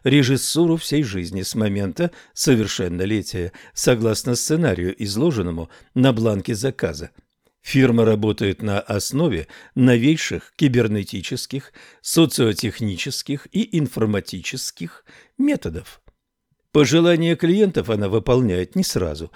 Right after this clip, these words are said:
ведь люди нередко держатся совершенно превратного мнения о себе –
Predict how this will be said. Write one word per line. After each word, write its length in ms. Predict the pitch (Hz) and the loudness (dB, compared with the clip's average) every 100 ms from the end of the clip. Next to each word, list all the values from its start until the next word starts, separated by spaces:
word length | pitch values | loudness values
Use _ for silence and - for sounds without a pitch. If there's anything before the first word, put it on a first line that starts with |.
| - - | -20 -10
ведь 260 | 101 120 113 | 0 0 2
люди 280 | 113 107 120 | 0 2 2
нередко 480 | 127 147 151 147 | 2 2 0 -2
держатся 520 | 131 135 123 139 - 143 | 0 0 -2 -4 -6 -4
совершенно 720 | 110 87 82 95 90 92 135 - _ - | -4 -6 -6 -8 -6 -4 -6 -10 _ 2
превратного 720 | 143 120 156 202 110 92 90 | 4 6 4 2 0 -2 -2
мнения 400 | 101 113 87 98 | 0 0 -2 -4
о 180 | 131 110 | -2 -2
себе – 420 | - 101 80 | -2 -4 -8